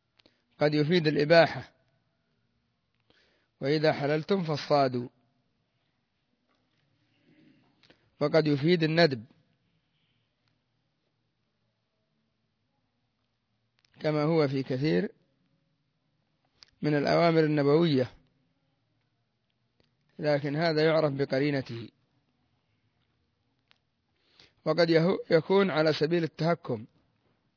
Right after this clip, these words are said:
"ذق إن-، ذق إنك أنت العزيز الكريم".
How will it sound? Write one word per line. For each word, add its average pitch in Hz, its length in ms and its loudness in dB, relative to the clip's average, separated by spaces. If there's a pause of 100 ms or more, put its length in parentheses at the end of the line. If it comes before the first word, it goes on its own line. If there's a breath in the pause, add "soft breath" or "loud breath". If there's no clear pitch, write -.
(840)
"ذق 196 220 2
إن-، 165 300 -2 (300)
ذق 180 160 -4
إنك 165 360 -2
أنت 165 260 -4
العزيز 151 380 -2
الكريم". 131 460 -4